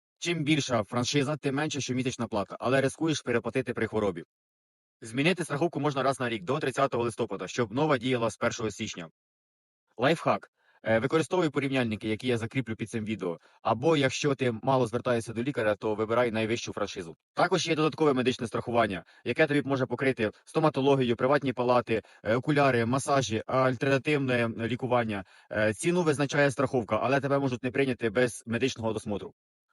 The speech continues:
Страховка відповідальності. Е, не обов'язково, але дуже бажана. Е, вона покриває, якщо ти спортиш чужі речі, там, телефон, велосипед, затопиш сусіда. Е, ціна її від віс-, вісімдесяти до ста п'ятдесяти франків. Часто вона йде із, е, страховкою на житло.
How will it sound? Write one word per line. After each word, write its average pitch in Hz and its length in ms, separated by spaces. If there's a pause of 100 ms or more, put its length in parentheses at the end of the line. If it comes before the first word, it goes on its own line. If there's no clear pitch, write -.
(120)
Страховка 170 360
відповідальності. 120 720 (260)
Е, 104 200
не 139 100
обов'язково, 170 680
але 131 160
дуже 131 220
бажана. 95 400 (320)
Е, 107 180
вона 139 220
покриває, 139 680
якщо 117 220
ти 127 80
спортиш 120 340
чужі - 240
речі, 127 340
там, - 100
телефон, 131 600
велосипед, 131 480
затопиш 127 400
сусіда. 120 500 (340)
Е, 110 200
ціна 160 260
її 143 180
від 120 140
віс-, 123 200
вісімдесяти 127 600
до 127 80
ста 131 180
п'ятдесяти 113 380
франків. 98 440 (280)
Часто 147 300
вона 123 140
йде 131 200
із, 113 480
е, 113 100
страховкою 113 520
на 104 80
житло. 92 300